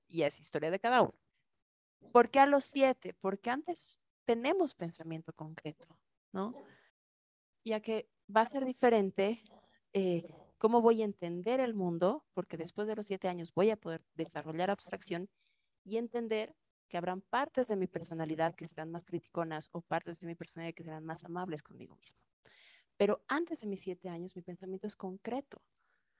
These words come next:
Por lo tanto, no puedo separar mi pensamiento de mí mismo. Y además, antes de los tres,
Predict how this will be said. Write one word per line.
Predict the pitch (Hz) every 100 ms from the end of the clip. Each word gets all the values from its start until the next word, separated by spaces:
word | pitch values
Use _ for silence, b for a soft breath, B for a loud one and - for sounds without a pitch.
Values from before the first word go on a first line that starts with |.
| _ _
Por | 196
lo | 196 202
tanto, | 208 208 214 208 _ _ _ _ _ _ _ _ -
no | 214 214
puedo | _ 240 285 247
separar | - 165 143 143
mi | 156
pensamiento | - 147 - 156 156 156
de | 156
mí | 160 170
mismo. | 208 226 - - - _ _ _ _ _ _ _ _ _
Y | 185
además, | 247 277 285 226 233 - -
antes | 202 254 254 226
de | 233
los | 247 -
tres, | 208 208 220